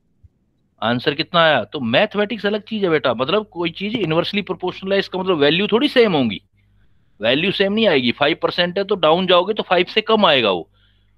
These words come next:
अगर अबो होता तो ज्यादा आता, इनवर्सली का मतलब यही होता है। क्लियर?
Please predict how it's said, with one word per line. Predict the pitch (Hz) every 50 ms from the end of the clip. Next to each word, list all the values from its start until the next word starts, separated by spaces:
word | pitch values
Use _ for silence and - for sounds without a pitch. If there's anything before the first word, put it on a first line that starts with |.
| _ - 127
अगर | 131 160
अबो | 165 - 143 139 139 180 196 196
होता | 185 185 - 208 208 214
तो | 214 214
ज्यादा | 170 156 143 139 147 143
आता, | 143 139 - 151 147 - _ _ _ _ _ _ _ _ _ _
इनवर्सली | 139 131 143 156 156 - - 175 170
का | - 165
मतलब | 160 156 156 175 175
यही | 156 143 139 123
होता | 107 90 - - -
है। | - - _ _ _ _ _ _ _ _ _
क्लियर? | - 160 185 220 247